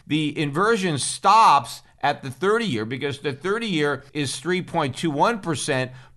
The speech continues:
But it's still below a two-year Treasury bill. So investors are willing to accept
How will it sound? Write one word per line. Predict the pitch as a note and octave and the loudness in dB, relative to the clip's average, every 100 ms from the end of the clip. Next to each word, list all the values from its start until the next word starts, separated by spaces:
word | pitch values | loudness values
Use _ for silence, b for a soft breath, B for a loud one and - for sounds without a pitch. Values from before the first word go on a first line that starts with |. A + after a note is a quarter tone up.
| F#3+ | 0
But | G3 | 2
it's | F#3 | 2
still | - - B3+ C4 | -2 0 2 2
below | A#3+ A3 G#3 A3+ G#3+ F#3+ F3 B | 4 4 6 6 6 4 0 B
a | - - | -4 -2
two-year | - - A3+ A#3 A3 G3+ | -2 -2 0 0 2 2
Treasury | F#3+ G#3 G#3 G3 G3+ | 2 2 2 2 2
bill. | F3 F3 A2 - B B | 2 4 2 -2 B B
So | - F3 | 0 0
investors | D#3+ E3 D#3 F3+ A3+ A3+ G#3+ F#3+ F#3 E3+ b b | 2 -2 0 2 2 0 -2 0 -2 -4 b b
are | D3+ D#3 | 4 4
willing | E3 G#3+ G3+ | 4 2 2
to | F3+ | 2
accept | E3 B2+ G3 F#3 - | 0 -2 0 0 0